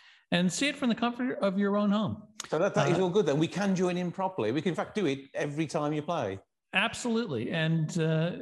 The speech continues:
Speaker 1: I'll tell you, you know, when I first started, when the tour, my actual U K tour had to be canceled because of the pandemic, uh, I, I was a little skeptical about doing Zoom concerts. But after having done them for now, uh, over a year,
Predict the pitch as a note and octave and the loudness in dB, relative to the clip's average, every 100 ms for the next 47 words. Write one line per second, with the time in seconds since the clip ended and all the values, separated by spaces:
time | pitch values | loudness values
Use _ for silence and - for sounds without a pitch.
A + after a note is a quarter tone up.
0 | - G3+ G#3+ - E4+ A#3 A3 A3+ A3+ G#3+ | -6 -4 -4 -2 -2 0 0 0 2 0
1 | G3+ A#3+ A#3 - G3+ F3 D#3+ D3+ - _ | 2 0 0 0 0 2 -2 -6 -10 _
2 | _ _ D#4 G3 F#3+ G3 G3+ - - - | _ _ -4 0 0 0 -2 -14 -8 0
3 | C#4 C#4 - - - - - D4+ - F#3 | 4 2 0 -14 -20 -20 -14 -12 -2 0
4 | F#3+ F#3 - - - - - G#3 A#3 - | 2 -2 -8 -20 -20 -20 -6 -2 -2 -2
5 | F#3+ F3 D#3+ D#3 D3 - B2 A2 - B2 | 0 0 0 -2 -2 -2 -2 -2 -4 -4
6 | B2 C3 B2+ - B2+ - A#2 B2+ A#2 B2+ | -4 -4 -6 -4 -6 -4 -4 -4 -4 -4
7 | A#2+ A#2 B2+ A#2+ A2+ G2+ - - _ _ | -4 -4 -4 -4 -2 -4 -6 -12 _ _
8 | - - - _ _ - - C#3 D3 C#3+ | -14 -12 -20 _ _ -8 -4 -2 -4 -4
9 | D3+ D#3 - - D#3 D#3+ D#3+ D#3+ - F#3 | -6 -6 -6 -2 0 0 0 -2 -2 -2
10 | G#3+ G3+ - G#3 - - C#3+ C3 C3+ D3 | 0 -2 0 -2 -2 -2 -2 -2 -2 0
11 | D3 C3+ D#3 - D#3 C3+ C#3 C3+ B2+ - | 2 2 0 -2 -2 0 2 2 0 -2
12 | B2+ A2+ - F#3+ - - _ _ _ - | -4 -4 -4 -6 -6 -12 _ _ _ -20
13 | _ - E3+ G#3 G#3+ A#3 G3 G3 E3+ F3 | _ -2 2 2 0 0 2 2 2 2
14 | A3+ F3 - D#3 C#3 C3+ C#3+ E3+ D#3+ D3 | 2 0 0 -2 0 0 0 0 0 0
15 | C#3+ - D3 C3+ C3+ B2+ B2+ A#2+ C#3+ - | -2 -2 -2 -2 -2 -2 -2 -2 -2 -6